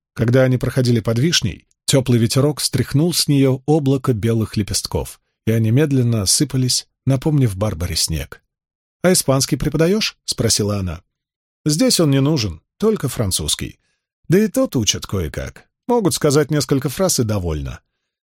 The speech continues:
Гарри с улыбкой указал на ее портфель. «Ты теперь эксперт в испанском. С кем это ты встречаешься в аэропорту Кройдена?» «О, с толпой бизнесменов из Аргентины.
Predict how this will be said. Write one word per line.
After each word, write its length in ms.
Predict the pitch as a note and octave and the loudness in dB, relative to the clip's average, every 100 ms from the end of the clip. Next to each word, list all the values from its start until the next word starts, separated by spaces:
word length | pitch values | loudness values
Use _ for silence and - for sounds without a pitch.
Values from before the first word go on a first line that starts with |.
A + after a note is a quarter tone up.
| _ | _
Гарри 260 | C#3+ G3+ F3+ | 2 4 2
с 140 | - | 2
улыбкой 420 | B2+ E3+ - C#3+ | 4 2 2 0
указал 360 | C3 B2+ A#2 C3+ | 0 0 2 2
на 120 | B2 | 2
ее 200 | A2+ G#2+ | 0 -2
портфель. 540 | G#2 F#2 - E2+ - - _ _ _ _ | -4 -8 -8 -8 -10 -20 _ _ _ _
«Ты 180 | - B2+ | -2 0
теперь 360 | C3 C#3+ E3 E3 | 0 2 2 2
эксперт 500 | - - C#3 C#3+ - | -2 0 2 0 -2
в 60 | |
испанском. 720 | F3+ - A#2 D2+ - - - _ _ _ | -4 -2 -4 -4 -6 -8 -14 _ _ _
С 180 | - - | -2 0
кем 240 | - B3+ | 0 0
это 160 | B3 A3+ | 0 -2
ты 100 | A3+ | -2
встречаешься 960 | - - G#3 - B2+ G2 - G#2 F#2 F2+ B2+ | -2 -2 -2 0 0 -2 -2 -4 -6 -6 0
в 160 | A#2 | 4
аэропорту 520 | C#3+ C#3 C3+ D#3 - | 4 2 0 -4 -4
Кройдена?» 640 | A#2+ E3 C3 F#2 E2+ D#2+ - _ _ _ | -2 0 0 -2 -6 -8 -14 _ _ _
«О, 340 | D3 F#3 G#3+ G#3+ | 0 2 4 2
с 100 | - | 0
толпой 400 | D#3 C#3 F#3 G#3 | 0 0 0 0
бизнесменов 800 | F#3+ E3 D#3+ - C#3 C#3+ C#3+ C3 | 0 0 0 2 2 2 0 0
из 140 | A#2 | 2
Аргентины. 720 | B2 G#2 A2+ - D#2 C2+ G1+ | 0 0 -2 -2 -6 -8 -12